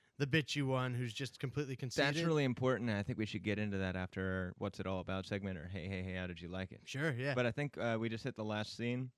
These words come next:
Speaker 2: Oh, yeah, because, uh, Dax is still film-, filming it at that point. He looks at the camera and goes, "Cut." And then there is, like, some titles.
Speaker 1: A coda that should not have been in.
Speaker 2: Okay, there's the titles, uh, the typical,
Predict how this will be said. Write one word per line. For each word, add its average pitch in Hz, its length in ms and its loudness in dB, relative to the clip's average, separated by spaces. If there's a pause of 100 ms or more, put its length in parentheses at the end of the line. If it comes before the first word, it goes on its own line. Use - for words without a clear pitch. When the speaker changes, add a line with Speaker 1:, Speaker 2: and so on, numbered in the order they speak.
(100)
Speaker 2:
Oh, 139 60 6
yeah, 123 160 10
because, 113 360 4
uh, 104 260 6
Dax 110 380 2
is 107 100 -4
still 104 280 0
film-, 107 420 -2
filming 107 280 4
it 104 80 2
at 98 80 -2
that 101 180 0
point. 101 320 0
He 107 80 -6
looks 104 200 -4
at 87 60 -10
the - 60 -12
camera 98 300 -4
and 95 80 -6
goes, 95 260 -4
"Cut." 101 260 -2 (560)
And 151 160 2
then 180 200 4
there 170 200 4
is, 151 180 2
like, 127 400 0
some 127 240 -4
titles. 117 540 0 (160)
Speaker 1:
A 202 80 4
coda 233 500 10
that 180 160 4
should 185 260 4
not 156 180 6
have 107 120 2
been 110 160 -2
in. - 160 -12 (120)
Speaker 2:
Okay, 185 180 10
there's 165 240 4
the 165 80 4
titles, 110 600 2 (100)
uh, 113 200 4
the 101 180 -2 (140)
typical, 117 500 0